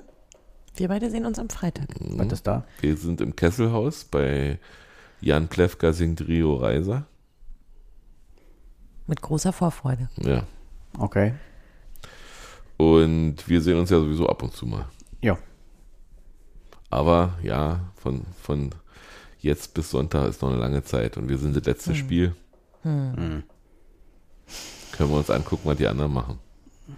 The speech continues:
Speaker 3: Weiß noch nicht, ob das ein Vorteil ist.
Speaker 1: Hm. Anscheinend ja irgendwie nicht. <laughs>
Speaker 2: Kein oben. Ich sage, es ist ein Vorteil.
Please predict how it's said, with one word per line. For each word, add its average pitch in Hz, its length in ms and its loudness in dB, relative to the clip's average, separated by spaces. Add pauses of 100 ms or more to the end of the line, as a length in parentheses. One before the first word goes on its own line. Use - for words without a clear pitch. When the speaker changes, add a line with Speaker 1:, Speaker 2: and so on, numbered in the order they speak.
(600)
Speaker 3:
Weiß 101 220 -2
noch 95 60 0
nicht, 92 140 0
ob 90 100 -6
das - 160 -12
ein 82 220 -2 (640)
Vorteil 87 500 -4
ist. 98 120 -10
Speaker 1:
Hm. 180 400 2 (160)
Anscheinend 170 580 -2
ja 165 200 -2
irgendwie 160 680 -4 (120)
nicht. 139 280 -6 (840)
<laughs> - 840 -10
Speaker 2:
Kein 76 240 2
oben. 60 360 0 (140)
Ich 80 140 2
sage, 78 240 8
es 65 200 0
ist 62 60 -14
ein 62 40 -14
Vorteil. 65 480 0